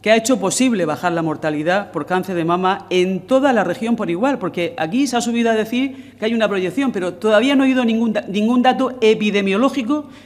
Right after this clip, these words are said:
que me diga que en este área de salud, en el área dos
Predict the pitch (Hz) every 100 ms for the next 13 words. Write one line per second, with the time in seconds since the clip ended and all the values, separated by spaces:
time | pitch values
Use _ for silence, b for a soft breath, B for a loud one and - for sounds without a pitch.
0 | B 202 202 220 254 269 262 - - 208
1 | 233 254 - 233 226 226 208 208 196 143
2 | 123 B B - 185 208 240 233 170 127